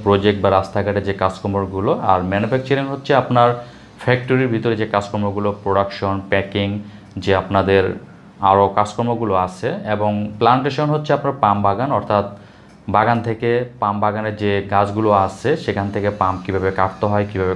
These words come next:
কাটবেন, এবং গাছের যে আপনার ডগাগুলো আছে, সেগুলো পরিষ্কার পরিচ্ছন্নতা, এগুলো হচ্ছে এই কাজগুলো। তো এই কাজগুলো দেখা গেছে এখানকার যারা স্থানীয় আছে, তারা কিন্তু এই কাজগুলো করতে চায় না, বিধায় কিন্তু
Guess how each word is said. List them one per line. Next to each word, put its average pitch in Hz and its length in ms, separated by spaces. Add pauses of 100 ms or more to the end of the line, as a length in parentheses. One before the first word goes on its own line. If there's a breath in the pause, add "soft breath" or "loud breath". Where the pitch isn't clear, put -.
কাটবেন, 98 360 (100)
এবং 95 140 (640 loud breath)
গাছের 98 300 (100)
যে 104 100 (180)
আপনার 98 240 (160)
ডগাগুলো 101 400 (120)
আছে, 92 220
সেগুলো 95 240 (100)
পরিষ্কার 101 340 (100)
পরিচ্ছন্নতা, 90 640 (180)
এগুলো 139 280
হচ্ছে 110 220 (100)
এই 92 160
কাজগুলো। 92 380 (120)
তো - 40 (100)
এই 131 140
কাজগুলো 135 320 (100)
দেখা 135 240
গেছে 151 260
এখানকার 110 320
যারা 107 120 (120)
স্থানীয় 135 360
আছে, 131 140 (100)
তারা 98 200
কিন্তু 95 180
এই 92 120
কাজগুলো 101 300 (440)
করতে 113 240 (120)
চায় 101 260
না, 127 40 (100)
বিধায় 131 300
কিন্তু 147 200